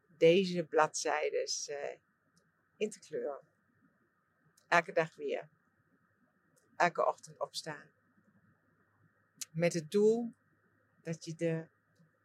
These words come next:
het mooiste leven leeft. Dat je deze dag dankbaar bent. En dat je het waard bent om het mooiste leven te leven.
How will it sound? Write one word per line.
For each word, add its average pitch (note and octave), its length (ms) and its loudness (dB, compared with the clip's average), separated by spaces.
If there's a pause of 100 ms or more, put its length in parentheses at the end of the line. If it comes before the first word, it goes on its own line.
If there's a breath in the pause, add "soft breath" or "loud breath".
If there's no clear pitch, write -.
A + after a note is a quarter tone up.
(580)
het E3 200 -14
mooiste G#3+ 600 4
leven E3+ 420 2
leeft. E3 480 -4 (260)
Dat E3 180 -6
je - 60 -18
deze E3 300 2
dag D#3+ 260 4
dankbaar G#3 440 6
bent. F#3+ 380 -4 (1040)
En D#3+ 100 -14
dat D3+ 200 -8
je D3+ 80 -16
het - 100 -20
waard E3 380 8
bent D#3 300 -2 (460)
om D#3+ 120 -4
het D#3 120 -4
mooiste D#3+ 380 -4
leven D3 320 -2
te - 160 -18
leven. - 300 -10